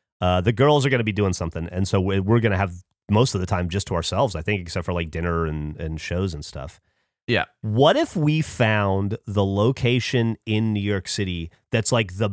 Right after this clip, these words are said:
Speaker 1: best, like, poet, uh, like, grizzled New York journalist writer bar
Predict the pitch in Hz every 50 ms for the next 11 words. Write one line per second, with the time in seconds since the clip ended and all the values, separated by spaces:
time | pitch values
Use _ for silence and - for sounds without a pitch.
0 | 90 - _ _ - 131 123 127 143 139 - - - - - 123 113 110 107 104
1 | 98 95 92 - - - _ _ _ _ _ _ _ _ _ _ _ _ _ _
2 | _ _ _ _ - - - - 151 143 143 139 135 131 131 123 120 117 113 -
3 | _ _ _ _ _ _ _ _ _ _ _ _ - 117 113 110 - 123 123 120
4 | 113 113 113 110 107 104 113 110 101 95 107 113 123 139 139 123 110 131 127 107
5 | 107 113 117 120 117 120 117 110 104 92 87 87 92 104 110 110 110 107 107 107
6 | 107 107 104 - - 95 92 98 104 101 104 107 101 104 98 90 85 87 87 87
7 | 87 87 85 80